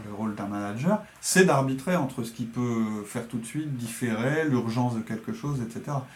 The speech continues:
C'est, euh, ultra important. Et si jamais, même, il y a un problème parce que vous avez arrêté quelque chose que vous auriez pas dû arrêter, c'est positif quand même, parce que vous aurez au moins discuté de cette chose-là, vous aurez re-,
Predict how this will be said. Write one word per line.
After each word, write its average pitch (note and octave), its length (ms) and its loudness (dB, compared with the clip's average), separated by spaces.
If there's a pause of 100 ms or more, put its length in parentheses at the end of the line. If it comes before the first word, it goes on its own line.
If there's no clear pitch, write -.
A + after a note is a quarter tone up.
(220)
C'est, D3 360 4
euh, G#2 220 4
ultra C3 360 6
important. - 420 -2 (1300)
Et B2+ 100 6
si F3 200 12
jamais, D#3 540 8
même, B2+ 220 8
il A2+ 60 6
y G#2+ 40 6
a G2 80 0
un G2 40 -2
problème A#2 480 4
parce - 180 -6
que G2+ 100 -8
vous G2 140 -8
avez G2+ 140 -4
arrêté G#2 360 -2
quelque G2+ 280 -6
chose A#2 240 -2
que - 140 -12
vous G2+ 140 -8
auriez G2+ 200 -2
pas A2+ 220 2
dû A2+ 220 2
arrêter, G2+ 500 0 (420)
c'est - 220 0
positif C#3 460 0
quand F3 120 6
même, D3+ 220 6
parce G#2+ 240 0
que D#3 100 -2
vous A#2+ 360 0
aurez A#2+ 200 4
au C3 200 8
moins D#3+ 280 8
discuté C3+ 580 2
de - 60 -2
cette A2 220 -4
chose-là, B2+ 520 2
vous B2 200 4
aurez A#2 240 4
re-, C#3+ 440 6